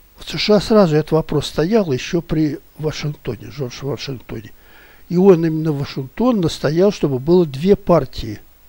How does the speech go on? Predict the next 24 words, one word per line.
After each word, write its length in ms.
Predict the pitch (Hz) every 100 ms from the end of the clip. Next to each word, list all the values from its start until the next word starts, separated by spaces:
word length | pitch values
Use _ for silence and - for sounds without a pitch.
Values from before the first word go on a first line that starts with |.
| _ _ _ _ _ - -
две 280 | 139 208 226
совершенно 540 | 180 151 143 208 185
независимые 760 | 160 156 156 160 160 131 131 131
партии 420 | 214 220 - 123
друг 300 | 131 139 156
от 100 | 147
друга. 320 | 156 104 117 - _ _ _ _ _ - _ _
Республиканцы, 840 | 165 156 - 151 147 - 220 208 147
демократы, 800 | 151 139 143 220 240 233 123 139 _ _ _ _ _ _
и 120 | - - _ _ _ _ _ _ _
чтобы 340 | - - 175 180
не 140 | 175
перегревалась 800 | - 175 160 170 190 220 165 -
вот 200 | 156 147
эта 200 | 170 160
одна 240 | 151 160 165
партия. 400 | - 120 - 131
Она 240 | 151 165 - -
перегревается 800 | - 147 143 147 107 98 90 -
у 20 | 110
нас 160 | 113
сейчас, 280 | - 123 -
Е 260 | 131 127
Р, 140 | 226